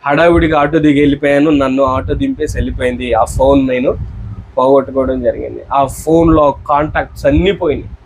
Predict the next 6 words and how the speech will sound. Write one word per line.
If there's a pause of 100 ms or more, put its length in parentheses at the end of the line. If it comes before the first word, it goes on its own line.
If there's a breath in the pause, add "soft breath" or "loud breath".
(840)
ఆ
మూడు
నెలన్నరలో
సంపాదించే
కాంటాక్ట్సే
కానీ,